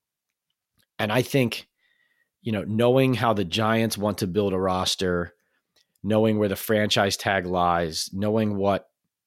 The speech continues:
maybe his c-, Daniel Jones's high ceiling and low floor comps are, um, you know, the Ryan Tannehills on the lower end. Um,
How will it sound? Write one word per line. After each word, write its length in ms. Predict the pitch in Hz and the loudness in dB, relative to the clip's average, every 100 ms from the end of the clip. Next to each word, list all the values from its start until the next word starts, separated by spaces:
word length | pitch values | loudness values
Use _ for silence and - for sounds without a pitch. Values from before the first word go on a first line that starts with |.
| _ | _
maybe 300 | 107 104 101 | -4 -2 -2
his 260 | 95 101 - - | -2 -4 -6 -10
c-, 80 | - | -10
Daniel 360 | 101 117 117 110 | -2 0 2 0
Jones's 420 | 95 107 104 95 | 0 0 0 -2
high 380 | - - 113 104 | -4 0 2 2
ceiling 580 | - - 117 117 113 107 | 0 0 2 2 2 0
and 340 | 95 95 90 - - _ _ - | -2 -4 -4 -8 -20 _ _ 0
low 240 | 113 110 | 4 4
floor 480 | 104 - 113 113 104 | 2 -2 0 2 2
comps 540 | - - 113 104 98 - | -2 0 2 2 0 -4
are, 480 | 90 92 90 87 - _ _ _ _ _ _ - | -4 -2 -2 -2 -6 _ _ _ _ _ _ -14
um, 380 | 95 90 85 82 | -8 -6 -6 -8
you 100 | - | -6
know, 300 | 95 85 82 _ | -6 -6 -8 _
the 100 | 101 | -8
Ryan 380 | 95 104 104 90 | -2 0 -2 -4
Tannehills 680 | - 117 110 104 107 104 98 | -4 -2 0 2 2 2 0
on 180 | 92 87 | -2 -4
the 220 | 82 82 | -4 -6
lower 460 | 85 104 110 107 | -4 0 2 2
end. 500 | 98 104 101 95 95 - _ _ _ _ _ _ _ | 0 -2 -2 -2 -4 -8 _ _ _ _ _ _ _
Um, 600 | 92 87 82 78 76 71 | -10 -6 -6 -8 -10 -12